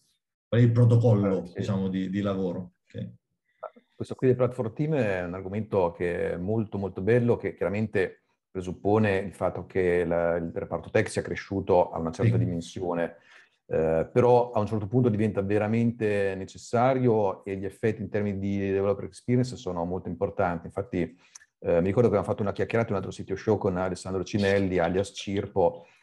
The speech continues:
Speaker 2: di quello che veniva fatto in dazon, che c'è proprio anche lì un team dedicato al tooling, alla developer experience, che effettivamente,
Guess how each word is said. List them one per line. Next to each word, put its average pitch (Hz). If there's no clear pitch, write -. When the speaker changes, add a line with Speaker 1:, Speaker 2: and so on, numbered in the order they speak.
Speaker 2:
di -
quello 98
che 92
veniva 92
fatto 98
in 98
dazon, 101
che 90
c'è -
proprio 87
anche 90
lì 104
un 101
team 117
dedicato 110
al 90
tooling, 113
alla 82
developer 98
experience, 107
che 104
effettivamente, 101